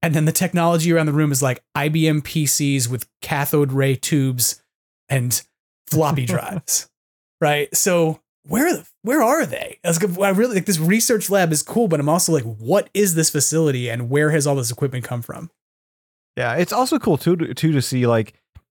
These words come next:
Speaker 2: if it is gonna be a, uh, you know, fictitious New York landmark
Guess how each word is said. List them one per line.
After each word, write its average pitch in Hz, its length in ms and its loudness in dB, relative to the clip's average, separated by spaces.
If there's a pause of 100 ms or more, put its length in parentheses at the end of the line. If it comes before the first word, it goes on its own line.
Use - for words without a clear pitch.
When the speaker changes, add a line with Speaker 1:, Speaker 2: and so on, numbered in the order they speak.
Speaker 2:
if 151 140 0
it 175 80 2
is 214 160 0
gonna 180 160 0
be 131 380 2
a, 113 460 2
uh, 101 280 4
you 110 160 0
know, 110 100 2
fictitious 123 600 -2
New 120 100 2
York 120 220 2
landmark 113 720 0